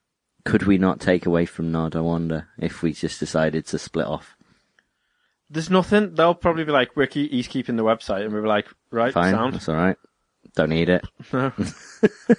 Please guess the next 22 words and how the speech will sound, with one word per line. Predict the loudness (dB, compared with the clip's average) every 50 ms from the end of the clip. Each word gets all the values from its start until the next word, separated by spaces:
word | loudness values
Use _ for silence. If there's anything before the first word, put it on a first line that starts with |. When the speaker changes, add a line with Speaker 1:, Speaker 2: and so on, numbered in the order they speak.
| 2 _ _ -20 -20 _ -20 -4 2
Speaker 2:
That, | 2 2 2 2 2 2
that, | 2 2 0
that | 0 0 0 0 0
solely | 0 0 2 4 4 2 2 0 -2 0
is, | 2 2 2 2 -2 -6 -14 -8 -6
is | -4 -2 -2
it | -2 -4 -4
for | -6 -8
Steve. | -6 -2 -2 -2 -2 -2 -6 -10 -20 _ _ _ _ _ -20 _ _ -20 -20 _ _ _ _ _ _ _ _ _ _ _ -20 _ _ _ _ -4 -2
Speaker 1:
Okay, | 0 0 0 0 0 -2 -8 -16 -20 -4
but | 0 0 0 0 -4 _ _
my, | 0 0 0 0 -4 -12
but, | -10 -6 -6 -4 -2
but | 0 0 2
where, | 2 2 0
what | 2 2 2
was | 2 2 2
the | 2
whole | 2 0
point | 2 0 0 -2 -2
of | -4 -6
this? | -8 -10 -12